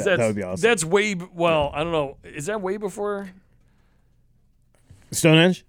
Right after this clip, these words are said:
Speaker 2: Yeah. I wonder, like, is that before the Egyptians? Probably.
Speaker 1: Um,
Speaker 2: Well, they always
Speaker 1: ooh.
Speaker 2: said they, people going there for thousands, two, couple thousand years before they built it.
Speaker 1: Uh, they believe it was constructed three thou-, three thousand to two thousand B C, which is,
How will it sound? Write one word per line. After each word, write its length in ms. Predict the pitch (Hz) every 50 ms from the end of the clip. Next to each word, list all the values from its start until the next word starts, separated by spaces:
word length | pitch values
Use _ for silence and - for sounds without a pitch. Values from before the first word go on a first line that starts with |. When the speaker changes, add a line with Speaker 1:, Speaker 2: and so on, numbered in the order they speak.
| _ _
Speaker 2:
Yeah. 340 | - 165 180 160 123 95 76 - _ _ _ _ _ _ _ _ _ _ _ _ _ _ _ _ _
I 40 | 127
wonder, 380 | 151 180 190 190 180 170 156 151 147 139
like, 300 | 143 143 139 127 117 120 _ _ _ _ _ _ _ _ _ _ _ _ _ _ _
is 80 | 139 131
that 100 | 175 180
before 320 | 175 147 - - 170 214
the 80 | 285 320
Egyptians? 640 | 311 277 - _ - - 262 262 262 226 - _ _ _ _ _ _ _ _
Probably. 440 | _ - 240 247 127 82 87 113 127 _ _ _ _ _ _ _ _ _ _ _ _ _ _ _ _ _ _ _ _ _
Speaker 1:
Um, 640 | 135 143 151 143 139 139 139 135 131 135 135 131 123 104 - - - - - - -
Speaker 2:
Well, 200 | 135 135 170 190
they 60 | 214
always 160 | 233 262 269 269
Speaker 1:
ooh. 20 |
Speaker 2:
said 160 | - 285 254 220
they, 80 | 202
people 480 | 185 190 202 180 165 127 208 240 240 226
going 320 | 175 175 175 175 175 170
there 140 | 160 147 135
for 100 | 113 123
thousands, 400 | - - 143 135 131 123 117 107
two, 180 | _ - 151 147
couple 240 | - 151 151 131 127
thousand 280 | 120 131 127 120 107
years 140 | 117 113 95
before 400 | 85 101 - - - 113 113 104
they 40 | 101
built 300 | 90 - 98 92 92 -
it. 80 | - - _ _
Speaker 1:
Uh, 160 | 143 151 151 151
they 120 | 151 175
believe 260 | 170 190 196 196 190
it 60 | 190
was 140 | 180 165 143
constructed 580 | - 156 160 - - - 170 165 - - 156 -
three 220 | - - 170 165
thou-, 460 | 151 - 165 160 156 156 156 147 135 -
three 220 | - - 156 170 151
thousand 380 | - 165 156 156 147 131 147 131
to 60 | 123
two 180 | - - 147
thousand 380 | 131 - 139 131 127 107 117 120
B 120 | 110 120 113
C, 680 | - - 139 139 131 123 117 113 113 110 113 120 127
which 340 | 135 127 127 123 113 - - -
is, 680 | - 120 110 107 104 107 107 104 107 113 117 110 101